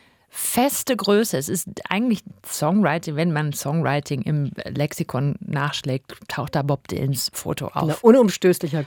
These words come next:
Speaker 2: Gott.
Speaker 1: Ganz, Dankeschön. Ein unumstößlicher Gott und die, die Power eines Teenagers ist, auf die Welt zu kommen,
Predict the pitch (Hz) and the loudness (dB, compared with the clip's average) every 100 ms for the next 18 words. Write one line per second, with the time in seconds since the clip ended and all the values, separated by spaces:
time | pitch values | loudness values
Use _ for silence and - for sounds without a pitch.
0 | - 135 - - 175 214 - 160 175 180 | -2 -2 -4 -2 0 2 0 0 2 2
1 | - 151 151 165 165 214 233 226 208 185 | 0 -2 -2 -4 0 0 2 -2 0 0
2 | 190 - 196 - - 208 - 190 190 - | -2 -4 -10 -8 0 0 0 -4 -4 -6
3 | - - - 175 - 175 - - 254 277 | -18 -18 -8 -6 -4 -4 -2 2 4 2
4 | 262 - 190 185 - 180 190 147 143 - | 0 0 0 -2 -2 0 2 0 -4 -4
5 | 123 - - 226 262 - - 170 - 147 | -6 -8 0 0 0 -8 -6 -6 -4 -2
6 | 175 240 - 233 - 233 269 302 | 0 0 -6 -6 0 2 0 -2